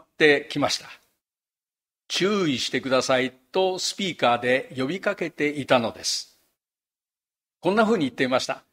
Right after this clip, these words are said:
「こちらは上尾防災です。今日は気象庁から熱中症警戒アラート、警報が出ました。お出かけは控えてください。水分をこまめにとってください。」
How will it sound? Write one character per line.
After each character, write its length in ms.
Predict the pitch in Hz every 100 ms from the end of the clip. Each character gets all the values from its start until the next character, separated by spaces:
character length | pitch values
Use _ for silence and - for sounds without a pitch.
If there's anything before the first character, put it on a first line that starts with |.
| _ _
「こ 160 | 127
ち 160 | 123 156
ら 160 | 143 135
は 400 | 131 131 - 127
上 160 | 135
尾 180 | 170 165
防 300 | 143 151 143
災 320 | - 127 123
で 140 | 117 139
す。 340 | - - _ _ -
今 280 | 165 151 135
日 40 |
は 360 | 147 151 - - _
気 120 | - -
象 280 | 208 170
庁 340 | - 139 131 127
か 160 | 147
ら 140 | 135 131
熱 360 | 127 143 143
中 300 | - 190 196
症 360 | 185 185 175 160
警 280 | - 156 170
戒 460 | 170 165 156 156 - _ _ _ _
ア 140 | 117 131
ラ 260 | 196 147
ー 80 | -
ト、 200 | 113 - _ _ _ -
警 180 | 147 143
報 360 | 147 135 135 _ _ 139
が 220 | 139 135
出 120 | 135
ま 140 | 131
し 100 | 120
た。 160 | - - _ _ _ _ _ -
お 80 | 135
出 140 | 139
か 160 | 143 123
け 140 | 127
は 180 | 120 113
控 380 | - - 135 131
え 40 |
て 140 | 127
く 100 | 123
だ 160 | 123 123
さ 200 | - 127
い。 100 | 127
水 380 | - - 175 156
分 320 | 135 131 127 123
を 60 |
こ 140 | - 147
ま 100 | 190
め 160 | 196
に 140 | 196 185
と 180 | 190
っ 60 | 190
て 180 | - 147
く 60 | -
だ 120 | 139
さ 160 | 156
い。」 120 | 131